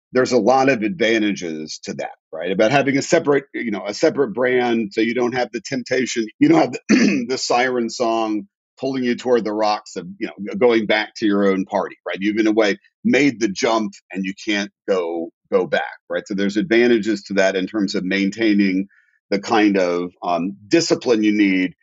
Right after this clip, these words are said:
in order to negotiate with the parties in order to get you that, that, that pivotal power, right? On the other hand, I've actually always been on the side of, um, thinking that the answer to this is intra-party factions, in part for the reason that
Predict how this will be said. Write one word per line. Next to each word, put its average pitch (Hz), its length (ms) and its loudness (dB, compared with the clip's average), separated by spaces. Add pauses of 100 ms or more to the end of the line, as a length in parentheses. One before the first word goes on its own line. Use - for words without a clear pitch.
(180)
in 113 160 0
order 117 260 2
to 101 100 0
negotiate 95 840 2
with 95 220 -2
the - 60 -6
parties 117 480 0
in 98 140 -2
order 92 260 -4
to 78 140 -18
get 98 160 -4
you 92 160 -4
that, 87 180 -4 (100)
that, 92 220 -6
that 87 160 -6 (100)
pivotal 87 420 -4
power, 65 200 -14 (260)
right? 90 140 -12 (560)
On 143 140 4
the 147 140 8
other 240 180 2
hand, 147 380 0
I've 175 300 2
actually 143 460 -2
always 120 380 0
been 123 160 0
on 113 160 0
the 110 80 -2
side 110 680 0 (120)
of, 87 420 -4 (300)
um, 80 340 -12 (880)
thinking 123 300 4
that 104 140 2
the 107 140 -4
answer 110 320 -2
to 107 80 0
this 104 260 -2
is 85 200 -8
intra-party 98 920 0 (380)
factions, 147 720 -2
in 120 160 2
part 202 300 2
for 147 100 -2
the 127 120 2
reason 117 560 2
that 101 260 0